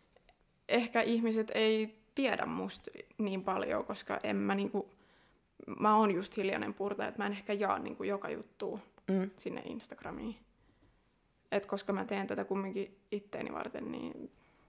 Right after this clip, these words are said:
Speaker 2: Mm. Jos sä jakaisit, niin tuntuisiko se susta jotenkin, että siitä tulisi ehkä paineita tai jotenkin väärältä, tai et
Speaker 1: No ei. Et, mm, ei. Musta tuntuu, että mulle on tosi vaikea saada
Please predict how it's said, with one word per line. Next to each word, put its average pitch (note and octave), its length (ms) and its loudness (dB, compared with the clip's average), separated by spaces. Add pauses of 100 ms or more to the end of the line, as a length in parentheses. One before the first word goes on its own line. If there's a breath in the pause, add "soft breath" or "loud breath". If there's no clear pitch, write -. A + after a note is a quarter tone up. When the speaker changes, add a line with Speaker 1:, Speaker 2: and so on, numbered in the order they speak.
(100)
Speaker 2:
Mm. F#3 240 0 (720 soft breath)
Jos F3 200 4
sä F3 80 8
jakaisit, E3+ 560 8
niin B2+ 160 0
tuntuisiko - 420 0
se D3+ 120 -2
susta - 260 -6
jotenkin, D#3 400 2 (420 soft breath)
että D3+ 100 0
siitä D3+ 200 4
tulisi D#3 260 4
ehkä D#3+ 200 2
paineita D3 500 8
tai - 220 4
jotenkin D3+ 460 2
väärältä, E3 580 8
tai - 280 2
et - 180 -4 (520 soft breath)
Speaker 1:
No D4+ 280 4
ei. A3 580 6 (760 soft breath)
Et, A#3 120 0 (180)
mm, - 240 -6 (400 soft breath)
ei. G3+ 540 0 (1300 soft breath)
Musta B3+ 220 2
tuntuu, C4+ 220 6
että A#3+ 120 4
mulle A#3+ 220 8
on G#3+ 80 4
tosi A3 260 4
vaikea F#3+ 400 0
saada - 380 -2